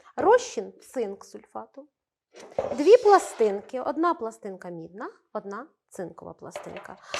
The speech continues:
а також сольовий місток, який заповнений натрій, хлор.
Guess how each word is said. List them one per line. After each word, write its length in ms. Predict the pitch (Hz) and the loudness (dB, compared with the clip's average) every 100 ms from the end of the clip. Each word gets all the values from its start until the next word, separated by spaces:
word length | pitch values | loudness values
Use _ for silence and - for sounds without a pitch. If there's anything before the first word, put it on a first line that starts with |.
| - | 0
а 80 | 285 | 4
також 420 | 285 539 523 - | 8 6 4 -10
сольовий 540 | - 262 220 208 247 | 0 2 2 0 -4
місток, 400 | 214 202 - 427 | -6 -10 -10 -8
який 240 | 440 - 233 | -8 -8 -12
заповнений 680 | 220 208 269 339 370 311 208 | -12 -8 -6 -4 -4 -4 -6
натрій, 480 | 185 196 - 233 240 | -8 -10 -14 -20 -20
хлор. 380 | _ - 160 - | _ -20 -20 -20